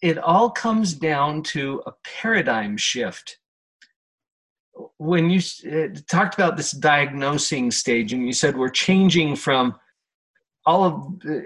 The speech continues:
illuminating all of the reasons why we can't do something to asking a simple question, "How can we?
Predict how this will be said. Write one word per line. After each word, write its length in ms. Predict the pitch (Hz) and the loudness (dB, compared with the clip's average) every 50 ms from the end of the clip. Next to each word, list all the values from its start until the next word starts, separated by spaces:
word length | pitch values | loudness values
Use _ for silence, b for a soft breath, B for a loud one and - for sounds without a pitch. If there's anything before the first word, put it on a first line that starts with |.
| - - 180 | -2 2 4
illuminating 600 | 170 170 175 180 185 185 175 170 147 156 156 147 | 6 6 8 6 6 6 6 4 4 4 4 4
all 160 | 156 160 165 | 4 4 4
of 120 | 160 - | 4 2
the 100 | - 151 | 2 2
reasons 460 | 143 147 151 151 123 147 139 127 - - | 4 4 2 2 2 0 -2 -2 0 2
why 120 | 147 139 | 2 2
we 160 | 135 127 127 123 | 2 2 -2 -4
can't 460 | - - - 175 175 170 160 - 143 | -6 -2 2 4 4 4 2 0 -2
do 160 | 135 131 123 | -4 -2 -2
something 540 | 123 - - 127 123 110 101 - 135 127 113 | -2 -4 -2 -4 -4 -4 -4 -6 -6 -4 -2
to 220 | - 151 - - | -2 -2 0 2
asking 400 | 170 190 196 - - 247 240 220 | 2 2 2 2 0 0 2 2
a 40 | 190 | 2
simple 360 | - - 185 175 - 180 165 | 4 4 2 2 2 2 0
question, 520 | - - 165 156 151 - - - 123 113 110 | 0 2 2 2 2 0 -2 -4 -4 -4 -4
"How 440 | - - - 160 160 175 180 185 | -4 -4 -4 0 2 2 4 2
can 480 | 180 - - 185 175 165 165 165 156 135 | 2 0 0 0 2 2 4 2 2 0
we? 220 | 110 98 90 - | -2 -6 -8 -10